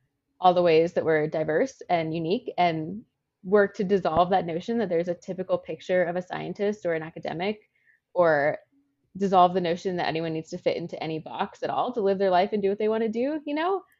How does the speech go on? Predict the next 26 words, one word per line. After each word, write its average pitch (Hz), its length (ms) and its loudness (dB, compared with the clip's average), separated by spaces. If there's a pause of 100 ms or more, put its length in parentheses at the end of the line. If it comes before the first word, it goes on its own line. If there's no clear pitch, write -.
(240)
Um, 196 380 4
and 254 100 4
it's 262 140 2
always 285 300 4
just 240 140 -8
a 208 40 -10
drop 180 220 2
in 175 80 -10
the 160 60 -6
water, 160 440 0 (140)
but, 160 180 0 (460)
uh, - 300 0 (200)
I 196 60 -2
think 214 160 0
it's 208 120 0
important 170 360 -6
to 160 40 -14
just, - 220 -14
like, 127 300 -6 (800)
be 285 100 -4
a 285 80 -2
role 302 220 -2
model, 160 580 -2
<laughs> - 60 -20
you 220 120 -2
know 247 240 0